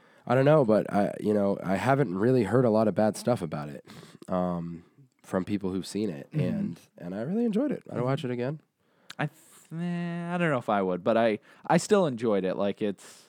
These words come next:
Speaker 2: it was still pretty, pretty fun to watch.
Speaker 1: Yeah, I mean, it's, uh, it's essentially, um, is it? Uh, I was gonna say it's essentially like a modern day Saturday Night Live movie.
Speaker 2: I was about to say the same thing.
Speaker 1: But it's,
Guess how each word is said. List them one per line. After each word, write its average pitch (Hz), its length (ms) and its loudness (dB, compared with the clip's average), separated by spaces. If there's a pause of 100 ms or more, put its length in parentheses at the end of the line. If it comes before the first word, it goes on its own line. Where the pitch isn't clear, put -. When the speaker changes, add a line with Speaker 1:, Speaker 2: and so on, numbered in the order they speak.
(600)
Speaker 2:
it 123 80 -6
was 127 120 -4
still 139 180 0
pretty, 104 560 -2
pretty 101 300 -8
fun 92 260 -6
to 87 80 -12
watch. - 460 -16 (160)
Speaker 1:
Yeah, 180 160 4
I 135 80 6
mean, 139 160 6
it's, 135 240 2
uh, 131 320 6 (100)
it's 123 200 0
essentially, 135 760 4 (1000)
um, 101 680 0 (2000)
is 131 160 -6
it? 147 440 -4 (840)
Uh, 101 600 -2 (360)
I - 60 4
was 170 100 6
gonna 202 160 4
say 185 160 4
it's 143 120 0
essentially 131 560 0
like 110 180 0
a 104 80 0
modern 104 380 2
day 104 340 4
Saturday 95 400 0
Night 85 220 -4
Live 95 360 -6
movie. 143 280 -4
Speaker 2:
I 156 100 2
was 151 180 2
about 123 320 4
to 123 80 -10
say 127 180 -2
the 120 100 -2
same 117 240 -8
thing. 98 360 -4
Speaker 1:
But 123 160 4
it's, - 480 0